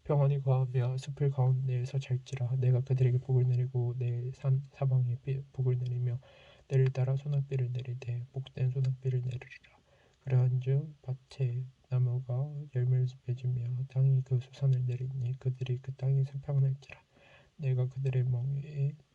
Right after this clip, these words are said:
나무를 걷고, 그들의 종으로 삼은 자의 손에서 그들을 건져낸 후에, 내가 여호와인 줄을 그들이 알겠고, 그들이 다시는 이방의 노략거리가 되지 아니하며, 땅의 짐승들에게 잡아먹히지도 아니하고, 평안히 거주하리니, 놀랄 사람이 없으리라.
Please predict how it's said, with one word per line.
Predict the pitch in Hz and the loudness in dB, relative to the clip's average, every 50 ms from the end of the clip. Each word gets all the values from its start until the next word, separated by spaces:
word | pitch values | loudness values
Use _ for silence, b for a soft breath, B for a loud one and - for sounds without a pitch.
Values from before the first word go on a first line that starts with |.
| _ - | _ -4
나무를 | 127 120 120 123 123 131 | -2 0 0 0 -2 -2
걷고, | 131 - 131 - _ - - - 123 123 127 - | -4 -4 -6 -8 _ -16 -10 -8 -6 -6 -8 -8
그들의 | - 135 135 131 127 120 123 120 127 | -6 -4 -2 0 0 0 -2 -4 -6
종으로 | - - 127 127 123 120 123 | -4 -2 0 0 0 -2 -4
삼은 | 127 - 135 131 135 131 135 | -2 0 2 2 4 2 0
자의 | 139 - 123 120 123 | -2 -6 -8 -8 -6
손에서 | 131 - 139 135 135 135 131 - 143 147 147 | -4 0 0 2 2 0 -2 -6 -8 -8 -10
그들을 | - - - 131 127 123 123 | -10 -10 -4 0 0 0 0
건져낸 | 123 120 120 127 117 120 123 120 | 0 -2 -2 -2 -4 -4 -4 -4
후에, | 117 123 123 120 | -2 -2 -2 -2
내가 | 120 120 120 120 | -2 -2 -2 -2
여호와인 | 120 117 120 123 123 123 127 | 0 0 0 0 0 -2 -4
줄을 | 131 - 127 123 131 135 | -6 -4 -2 -2 -2 -2
그들이 | 135 - - - 127 131 | -2 -6 -8 -8 -6 -4
알겠고, | 117 113 117 127 120 131 135 - - - 156 147 _ - | -4 -6 -6 -6 -6 -8 -8 -10 -12 -14 -14 -14 _ -10
그들이 | - - 127 127 123 120 127 | -4 -2 0 0 0 0 -2
다시는 | - 131 131 - - 139 135 131 147 151 | -4 -6 -8 -6 -2 -2 -2 -2 -2 -2
이방의 | 131 123 131 123 123 131 143 143 139 - | -4 -2 -2 0 0 0 -2 -2 -4 -4
노략거리가 | - 123 120 127 - 131 127 - - 123 | -2 -2 -2 0 -2 -4 -4 -4 -4 -4
되지 | - 123 120 - - | -4 -4 -6 -4 -4
아니하며, | 131 123 123 123 123 120 127 127 123 - B B B B B B B | -4 -2 -2 -2 -2 0 0 -2 -2 -4 B B B B B B B
땅의 | - 143 139 139 139 135 | 0 2 4 4 4 2
짐승들에게 | - - 131 131 131 139 135 135 135 139 131 131 131 135 - 135 135 139 147 156 - | 0 -2 -2 0 2 4 4 4 4 4 2 -2 -2 -4 -4 -2 -2 -2 -2 -4 -6
잡아먹히지도 | - - 127 127 127 123 131 131 - - - 139 131 135 - - - 151 156 175 _ _ - | -4 -2 0 2 2 0 0 -4 -6 -6 -6 -4 -4 -6 -6 -12 -10 -10 -10 -10 _ _ -2
아니하고, | 131 123 127 123 120 127 131 - - 120 123 135 - | -2 0 0 0 -2 -4 -6 -4 -6 -6 -6 -6 -10
평안히 | - - 151 147 143 143 | -8 -2 0 2 2 2
거주하리니, | 139 123 131 131 127 123 123 131 127 135 151 | 2 0 0 0 0 0 0 2 2 2 0
놀랄 | 165 151 127 120 120 123 123 | 2 2 0 2 2 0 -4
사람이 | 131 - 139 131 131 143 156 | -4 0 0 2 2 2 0
없으리라. | 180 139 135 - - 139 131 131 131 - | -4 -8 -8 -8 -8 -4 -4 -4 -6 -8